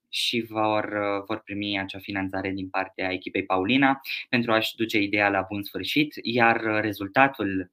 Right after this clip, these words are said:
bursei Profesorul Digital îl vom anunța în curând. Vă mulțumim tare mult pentru răbdare. Uh, nu o să dau mai multe din casă decât trebuie. Uh,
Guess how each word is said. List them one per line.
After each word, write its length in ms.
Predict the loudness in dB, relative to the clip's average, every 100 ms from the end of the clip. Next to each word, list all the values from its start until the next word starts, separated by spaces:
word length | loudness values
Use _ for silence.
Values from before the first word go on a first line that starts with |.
| _
bursei 380 | -8 -6 -6 -8
Profesorul 580 | -10 -10 -8 -6 -8 -8
Digital 540 | -12 -6 2 2 2 -4 -8 -6
îl 80 | -6
vom 220 | -4 -2
anunța 560 | -2 -2 -4 0 0 0
în 220 | -2 -4
curând. 400 | -4 -2 2 2
Vă 140 | 2 -4
mulțumim 460 | -6 -6 -6 -6
tare 260 | -4 -6 -6
mult 180 | -6 -6
pentru 320 | -6 -8 -10
răbdare. 640 | -18 -8 0 2 4 0 -4 -14 -16 -16
Uh, 500 | -12 -8 -4 -4 -4 -6 _
nu 240 | -4 -4
o 60 | -4
să 160 | -6 -2
dau 240 | 0 0
mai 120 | 0
multe 260 | -2 -2 -2
din 180 | -4 -4
casă 320 | -4 -4 -4
decât 420 | -4 -4 -6 -6
trebuie. 580 | -4 0 4 6 6 2 -10 -12 -12 -2 6
Uh, 580 | 8 8 8 8 6